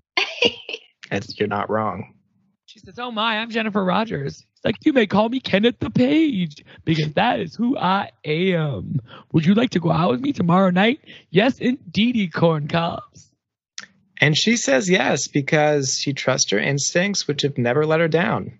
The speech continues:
Speaker 2: except for looking at that eclipse. <laughs>
Speaker 1: Oh, her and Donald Trump. It's
Speaker 2: If
Speaker 1: a
Speaker 2: only.
Speaker 1: Valentine's deedly doo.
Speaker 2: Yikes.
Speaker 1: So
Speaker 2: So
Speaker 1: now we're headed over to Liz's apartment.
Speaker 2: there are fires burning in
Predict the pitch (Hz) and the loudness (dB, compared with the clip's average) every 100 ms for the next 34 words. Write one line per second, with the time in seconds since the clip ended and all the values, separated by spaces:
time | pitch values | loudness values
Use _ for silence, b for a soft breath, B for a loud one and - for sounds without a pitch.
0 | - 135 - 165 - 165 165 - 170 165 | -10 -4 0 2 2 2 2 2 0 0
1 | 160 156 143 - - - - - - 202 | 0 0 0 -2 -6 -6 -4 -2 0 2
2 | 262 - 403 185 175 165 233 226 202 180 | 2 4 4 4 4 2 2 2 2 2
3 | 175 165 156 160 160 - _ _ _ _ | 2 2 0 -2 -4 -6 _ _ _ _
4 | - B B B B B - - 220 175 | -16 B B B B B -2 2 4 4
5 | 185 202 226 247 247 254 - 330 330 254 | 4 4 2 2 0 -4 -2 2 2 2
6 | 226 185 190 175 160 160 147 - _ _ | 0 0 0 0 -2 -6 -12 -16 _ _
7 | _ _ _ _ _ _ _ - 110 90 | _ _ _ _ _ _ _ -6 -4 -4
8 | - - 180 226 185 214 220 220 220 - | -6 -6 2 2 2 0 0 0 -2 -2
9 | 196 185 185 202 196 180 131 147 - _ | -2 -2 -2 -4 -4 -4 -4 -8 -10 _
10 | _ _ - 151 120 - 127 123 123 - | _ _ -6 -4 -4 -6 -6 -6 -8 -8
11 | 117 120 120 110 | -8 -8 -8 -10